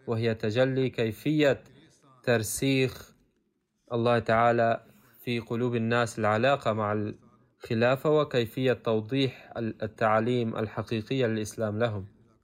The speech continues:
يقول بهذا الخصوص السيد سلطان من كرغستان، الذي هو بلد آخر: كان قد وفق، وفق ابني وزوجتي للانضمام إلى الجماعة، ثم في عام ألفين وسبعة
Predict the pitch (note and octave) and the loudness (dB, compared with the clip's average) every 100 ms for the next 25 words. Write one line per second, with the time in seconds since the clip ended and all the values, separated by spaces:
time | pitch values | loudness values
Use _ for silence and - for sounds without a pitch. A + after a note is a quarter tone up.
0 | _ _ _ _ _ _ _ _ _ _ | _ _ _ _ _ _ _ _ _ _
1 | _ _ _ _ - _ A2+ G#2 B2+ B2+ | _ _ _ _ -20 _ -2 0 2 2
2 | A#2 A2+ A#2 A2+ A2 - G#2+ - C3+ C#3 | 2 2 2 2 0 -2 -8 -2 0 0
3 | A#2 G#2 - A#2+ A#2 - A2 G2+ A#2 A#2+ | -2 -6 -2 0 0 -2 -4 0 2 2
4 | B2 A#2 A2+ A2 G2+ - _ - A#2 A2+ | 0 -4 -6 -6 -10 -16 _ -8 -6 -2
5 | G#2+ - B2+ B2 G#2+ G#2+ - - _ _ | -4 0 0 2 -2 -6 -16 -20 _ _
6 | A#2+ A#2 A2+ A2+ A#2+ A#2 A2+ A#2+ A2 A2 | -2 0 0 0 0 2 2 2 2 -2
7 | A2+ C3+ C3 C3+ C3 B2 A#2 A2 A2+ A2 | 0 -2 0 -4 -2 -2 -2 -4 -4 -6
8 | G#2+ A2+ A#2 - A#2+ - A2 G#2+ - _ | -4 -2 -2 -2 -4 0 0 -2 -6 _
9 | _ - C3+ C#3 - - A2 B2+ B2+ B2+ | _ -4 -4 -2 -4 -2 -2 -2 -2 0
10 | A#2 G#2+ B2 B2+ A#2+ - A#2 A2+ A2+ A2+ | 0 2 2 2 0 -2 -2 -2 -2 -2
11 | A2 A2 C#3 C3+ A2+ G#2+ G#2 G#2+ A2 A#2+ | 0 2 2 2 2 2 0 -2 0 0
12 | C#3+ C#3 A#2+ A2+ G#2+ A#2 A2 A2+ A2+ G#2+ | 0 -2 -4 -4 -2 0 0 0 0 -4
13 | - B2 A2+ A2 G#2 - A2 G#2 | -2 -4 -2 -2 -2 -4 -2 0